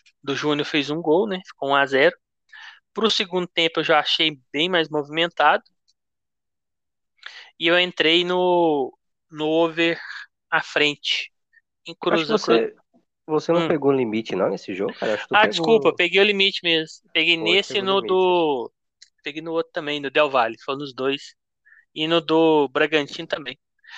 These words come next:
Speaker 1: Mas aí, é verdade, eu entrei com a moeda pequena no limite, peguei o gol, que o, o mais pro lado do Júnior, que eu até tinha esquecido.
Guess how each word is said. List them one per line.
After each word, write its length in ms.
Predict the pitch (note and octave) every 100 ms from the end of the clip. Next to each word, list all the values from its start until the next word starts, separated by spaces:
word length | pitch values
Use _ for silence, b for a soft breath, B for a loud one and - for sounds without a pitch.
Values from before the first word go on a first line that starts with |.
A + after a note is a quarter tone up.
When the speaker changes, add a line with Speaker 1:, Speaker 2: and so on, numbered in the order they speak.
| B B -
Speaker 1:
Mas 220 | - D#3+ E3
aí, 420 | E3+ G3 A3 E3+
é 140 | F3
verdade, 380 | D#3 E3+ C#3+ A#2+
eu 40 | C#3+
entrei 160 | -
com 80 | F3+
a 60 | F#3
moeda 260 | F3 E3
pequena 440 | - E3 - D#3+ G3+
no 60 | F#3
limite, 680 | D#3+ C#3 C3 D3+ - A3 A#3+ _ _ _ _
peguei 280 | D#3+ D#3 D3
o 100 | F3+
gol, 320 | F3 A#2+ B2 _ _
que 180 | - C3
o, 60 | C#3 -
o 120 | C#3
mais 260 | C#3 D#3 -
pro 120 | E3
lado 220 | D#3 D#3
do 120 | E3
Júnior, 340 | D#3 C3 A2+ B2 _ _ _ -
que 80 |
eu 40 | C3+
até 200 | - B2+
tinha 120 | -
esquecido. 460 | B2+ - - B2+ B2+